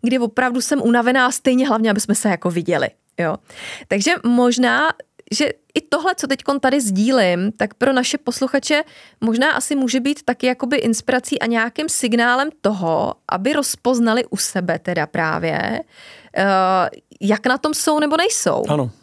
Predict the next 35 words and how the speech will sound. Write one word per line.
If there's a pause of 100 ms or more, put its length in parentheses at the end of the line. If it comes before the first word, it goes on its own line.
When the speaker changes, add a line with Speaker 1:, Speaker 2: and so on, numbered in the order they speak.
(220)
Speaker 1:
Jo.
Speaker 2:
Ano. (640)
A
proto
teda
ten
Jung
to
nakonec
zjednodušil
tak,
že
říká, (360)
důležitý
je
obojí
to
partnerství.
To
partnerství,
který
směřuje
dovnitř, (100)
tedy
u
ženy
s
jejím
animem (140)
a
u
muže
s
jeho
animou,